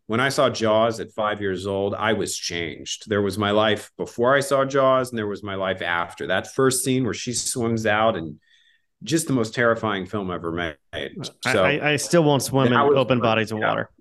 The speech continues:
Speaker 1: It's hard. It's hard. We don't know what's down there. Yeah. My new thing is, and I think this is because high def T V has gotten so good, anything, and it'll just be a nature documentary where the camera sort of hovers at the very surface of the water and there's darkness below,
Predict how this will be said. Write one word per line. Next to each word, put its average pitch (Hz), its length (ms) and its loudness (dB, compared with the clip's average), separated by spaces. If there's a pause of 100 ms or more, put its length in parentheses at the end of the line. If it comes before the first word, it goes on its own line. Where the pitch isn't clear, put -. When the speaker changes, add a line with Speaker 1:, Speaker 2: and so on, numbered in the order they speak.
(880)
Speaker 1:
It's 156 180 4
hard. 185 420 2 (240)
It's 143 240 4
hard. 156 440 0
We 175 100 4
don't 247 140 2
know 262 120 0
what's 220 200 -2
down 87 260 -4
there. 120 320 -6 (300)
Yeah. 107 260 -2 (180)
My 196 200 4
new 220 240 6
thing 156 280 2
is, 120 260 -2 (100)
and 135 160 0
I 156 80 2
think 170 180 -2
this 131 140 -6
is 123 80 -4
because 113 260 0
high 123 220 0
def 110 260 2
T 107 160 -4
V 98 200 -2
has 113 120 -2
gotten 110 280 -2
so 117 180 0
good, 117 320 2
anything, 160 460 2
and 143 80 0
it'll 180 180 -2
just 147 200 -12
be 131 120 0
a 98 40 0
nature 104 320 -2
documentary 123 600 0
where 107 100 0
the 107 100 0
camera 127 520 -2 (280)
sort 123 220 0
of 98 120 0 (200)
hovers 131 420 2
at 120 120 -4
the 104 60 -8
very 101 300 0
surface 107 460 -2
of 104 100 -6
the 101 80 -4
water 90 420 0
and 90 100 -4
there's 80 160 -12
darkness 92 420 -4
below, 101 180 -8